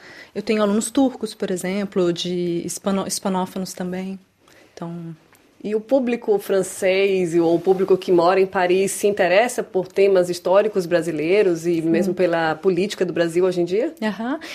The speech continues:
Speaker 1: Eu, é, no começo do ateliê, a gente tava um pouco receoso no ano passado, porque a gente não sabia exatamente o interesse,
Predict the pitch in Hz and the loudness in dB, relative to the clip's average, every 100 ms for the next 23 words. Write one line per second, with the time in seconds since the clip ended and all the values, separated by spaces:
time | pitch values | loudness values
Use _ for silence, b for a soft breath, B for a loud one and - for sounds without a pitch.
0 | B - 240 254 262 262 269 269 262 254 | B 2 6 6 6 6 6 6 6 6
1 | 233 220 214 214 208 208 208 196 - B | 4 2 2 2 2 0 0 -4 -6 B
2 | B B B B 240 247 269 247 311 262 | B B B B 2 4 6 6 6 6
3 | 247 247 247 233 269 240 233 233 - - | 4 4 4 6 6 4 0 -4 -6 -2
4 | 214 214 226 220 220 220 - 214 202 277 | 0 2 0 0 0 0 0 0 2 2
5 | 254 214 202 202 196 - 202 226 233 233 | 0 -2 -2 -2 -2 0 0 2 0 -2
6 | 214 190 202 196 220 185 208 214 185 170 | -4 -2 -2 0 -2 0 2 2 2 0
7 | 175 190 190 180 185 196 185 190 170 180 | -2 0 0 -2 -4 -4 -2 -2 0 -2
8 | 247 - | -2 -2